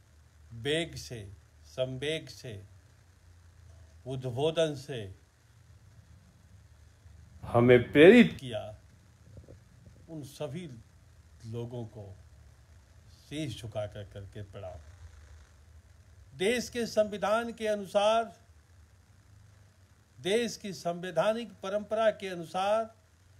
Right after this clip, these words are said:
आपका दिया हुआ अधिकार, आपके दिए हुए अधिकार में अब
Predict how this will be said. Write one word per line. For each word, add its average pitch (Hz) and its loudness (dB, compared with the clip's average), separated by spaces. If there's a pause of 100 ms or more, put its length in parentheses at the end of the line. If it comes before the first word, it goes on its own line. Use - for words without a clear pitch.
(180)
आपका 190 2
दिया 196 2
हुआ 185 6
अधिकार, 156 2 (1500)
आपके 160 -2
दिए 190 -4
हुए 185 0
अधिकार 165 0
में 165 -10
अब 143 -16